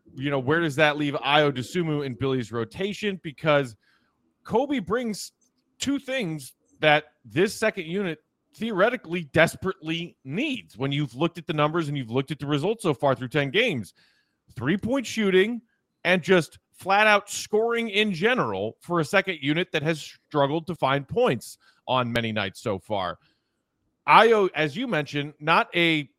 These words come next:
you know, sure-handed knockdown catch and shoot threat the way that Coby White has proven to be through his first two N B A seasons,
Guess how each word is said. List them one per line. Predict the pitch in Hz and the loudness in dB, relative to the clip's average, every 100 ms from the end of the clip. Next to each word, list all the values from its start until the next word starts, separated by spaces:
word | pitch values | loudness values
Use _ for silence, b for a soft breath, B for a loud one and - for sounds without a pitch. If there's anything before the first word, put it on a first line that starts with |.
| _ _ _ - | _ _ _ -8
you | 156 | -4
know, | 135 | -2
sure-handed | 123 - 208 175 190 190 147 | -4 -6 -4 -2 0 0 0
knockdown | 143 160 - 165 147 | 0 -2 0 0 0
catch | 135 165 170 147 | -2 -2 -2 -4
and | |
shoot | - 185 190 | -6 -4 -4
threat | - 143 - | 2 2 2
the | |
way | 135 131 | 2 0
that | 117 | 0
Coby | - 143 123 | -2 -2 -2
White | 107 175 - - | 2 4 4 -2
has | 127 120 | -6 -6
proven | - 143 120 113 | -2 0 0 -2
to | |
be | 104 127 113 | -4 -2 -4
through | 117 113 | -4 -2
his | 127 - | -2 -4
first | - 123 - | -6 -8 -6
two | 127 | -4
N | 117 113 | -2 -2
B | 110 | -2
A | 107 | -4
seasons, | 101 110 104 110 110 147 | -6 -8 -10 -8 -8 -8